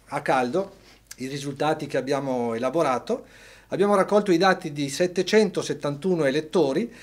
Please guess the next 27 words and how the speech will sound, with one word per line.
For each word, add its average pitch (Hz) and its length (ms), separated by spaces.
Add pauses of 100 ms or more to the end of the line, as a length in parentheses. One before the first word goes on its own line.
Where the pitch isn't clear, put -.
(160)
e 240 100
questo 262 260
dovrebbe 190 360
permetterci 233 800
di 160 100
dare, 147 560
di 139 80
fornire 160 380
dei 170 160
dati 175 260
piuttosto 151 460
precisi 170 580
e 151 80
attendibili 117 760 (380)
e 240 140
quindi 208 300
di 196 60
anticipare 156 960
con, 131 280
eh, 113 220
un 113 260
po' 127 140
di 165 80
anticipo 202 500
i 147 60
risultati 156 540
ufficiali. 101 540